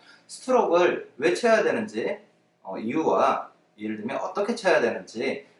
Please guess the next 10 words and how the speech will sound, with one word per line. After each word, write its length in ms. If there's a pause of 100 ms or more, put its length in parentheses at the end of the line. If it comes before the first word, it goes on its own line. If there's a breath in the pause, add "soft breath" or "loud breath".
(120)
제가 560
시연 260
한번 460
해보겠습니다. 640 (260 soft breath)
끝까지 320
시청 300
부탁드리고요. 760 (320)
좋아요, 640
구독 400
부탁드려요. 880